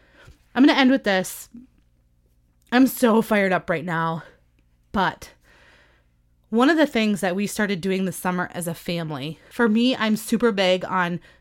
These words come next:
family meals, no screens at the table. We sit, we eat, at least dinner. Obviously, husband's at work, so lunch and breakfast, we all sit down. But dinner, he joins us as long as he's home.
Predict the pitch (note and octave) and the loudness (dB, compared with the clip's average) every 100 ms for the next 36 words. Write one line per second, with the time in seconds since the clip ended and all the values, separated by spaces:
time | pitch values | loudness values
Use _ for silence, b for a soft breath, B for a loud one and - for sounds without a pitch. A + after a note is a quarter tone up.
0 | _ _ A#3 A3+ G#3+ G#3 G3+ G3 - G3 | _ _ 0 2 2 0 -2 -6 -6 -6
1 | F#3+ F#3 F#3+ - - b _ D#3+ D#3 - | -2 -2 -4 -6 -12 b _ -10 -10 -4
2 | A3 G#3 G3+ E3 - G3 F#3 F3+ F3 b | -2 0 -4 -8 -6 -4 -2 -4 -4 b
3 | b b b - F3+ - G3 F3 - - | b b b -14 -10 -4 -2 -4 -6 -14
4 | A3 A3 F#3 F#3 - G3 B3 A#3+ B3+ - | -10 -8 -8 -8 0 0 2 2 2 0
5 | G#3 G3+ G3+ D#3+ - - G3+ - G3+ F#3+ | -2 0 -2 -6 -10 -6 -6 -4 -2 -2
6 | E3+ F#3 F#3+ D#3+ G#3+ A#3+ - G3+ F#3+ B | -2 -2 -2 -2 0 -2 -2 -2 -2 B
7 | B B G3 A3+ A3+ - G3+ F#3+ G#3 - | B B 0 0 0 -4 -6 -2 -2 -2
8 | G3+ - F#3+ F3+ F#3+ F#3+ F#3+ F3+ F3+ b | -6 -6 -6 -4 -4 -4 -2 -2 -4 b
9 | b b - E3 G#3+ G#3+ G3+ - G#3+ G3 | b b -8 -2 0 0 -2 -4 -6 -4
10 | F#3+ F#3 F#3+ F3+ - - _ - F3+ E3+ | -4 -2 -2 -2 -6 -16 _ -14 -10 -6
11 | F#3 F#3 B3 A#3 G3+ F3+ | -6 -4 -4 -2 -2 -2